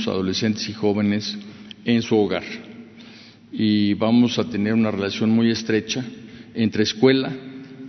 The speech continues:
y familias. Y esto es en todo,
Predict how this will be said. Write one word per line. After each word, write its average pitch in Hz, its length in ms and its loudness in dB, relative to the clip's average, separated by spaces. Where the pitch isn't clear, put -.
y 120 100 0
familias. 104 760 -4
Y 143 120 6
esto 147 180 4
es 147 120 2
en 135 100 4
todo, 131 340 2